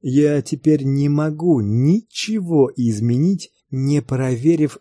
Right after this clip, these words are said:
всего заново". В тысяча восемьсот девяносто пятом году в Лондоне вышел в английском переводе первый том соединения и перевода четырёх Евангелий.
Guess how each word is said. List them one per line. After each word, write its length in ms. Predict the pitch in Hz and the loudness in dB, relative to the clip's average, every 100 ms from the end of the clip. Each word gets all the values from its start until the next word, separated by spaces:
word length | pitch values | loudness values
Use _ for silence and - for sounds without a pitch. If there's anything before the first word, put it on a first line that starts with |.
| _ | _
всего 800 | - - 139 117 147 139 98 - - | -10 -2 -2 2 4 4 2 -6 -8
заново". 680 | 95 110 143 110 90 - _ _ _ _ _ _ - | -2 0 0 0 -4 -10 _ _ _ _ _ _ -16
В 60 | |
тысяча 440 | - 202 175 - 165 | -8 -6 -4 0 0
восемьсот 680 | 156 - 160 151 170 160 - | 0 0 0 0 0 0 -2
девяносто 800 | 123 117 135 147 151 143 - 143 | -8 -4 0 0 0 -2 -2 -4
пятом 760 | 113 - 147 135 - 107 98 92 | -4 -2 0 0 -2 -4 -2 -2
году 460 | 107 113 160 160 _ _ _ - | -4 0 -2 -2 _ _ _ -8
в 240 | 123 - | -8 -4
Лондоне 720 | 143 160 202 143 117 104 101 - _ _ 127 | 0 2 4 4 0 -2 -4 -10 _ _ -2
вышел 440 | 180 220 226 190 | -2 0 0 0
в 160 | 147 - | -2 -4
английском 680 | 165 170 185 233 - 214 170 | -2 0 0 -2 0 -2 0
переводе 500 | 196 190 196 170 190 | 0 2 2 2 -2
первый 480 | - 190 180 190 | 0 0 2 0
том 420 | - - 143 101 - _ _ | 0 4 4 2 -8 _ _
соединения 1120 | - - 131 139 131 135 175 208 185 170 160 | -10 -4 -2 0 0 0 0 2 4 4 4
и 240 | - 151 139 | 2 0 0
перевода 720 | - 139 131 127 165 139 135 | 0 2 2 0 0 0 -2
четырёх 640 | - 143 - 127 135 - | -2 -2 0 2 2 2
Евангелий. 920 | 127 120 117 123 107 98 98 98 - | -4 -2 0 0 0 -2 -6 -8 -10